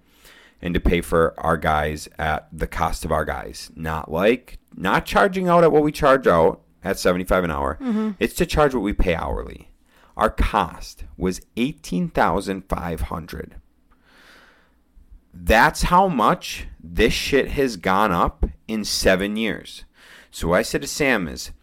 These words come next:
Speaker 1: the average, the average family does not have more. I think the average family only has, like, two thousand dollars in their savings.
Speaker 2: Yeah.
Speaker 1: It's a, it's very, very low. Don't quote me on that exact amount, but, um,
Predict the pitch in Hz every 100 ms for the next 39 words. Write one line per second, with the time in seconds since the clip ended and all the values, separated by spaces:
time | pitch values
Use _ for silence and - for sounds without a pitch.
0 | _ - 87 101 110 135 165 - - _
1 | _ - - 143 101 113 151 190 - 127
2 | 123 143 160 123 98 98 110 139 123 101
3 | 101 113 139 101 98 120 120 95 95 107
4 | - 87 90 101 117 - - 95 95 90
5 | 92 92 87 - 92 - 85 87 80 71
6 | 71 80 71 65 73 67 - 214 214 180
7 | 117 208 - 190 117 - 95 78 78 107
8 | 104 98 95 90 85 87 87 - _ -
9 | 113 - - 104 - 104 92 90 85 85
10 | - 85 85 - 78 76 78 - - -
11 | - 92 87 - - - - _ _ _
12 | _ - - 92 87 85 76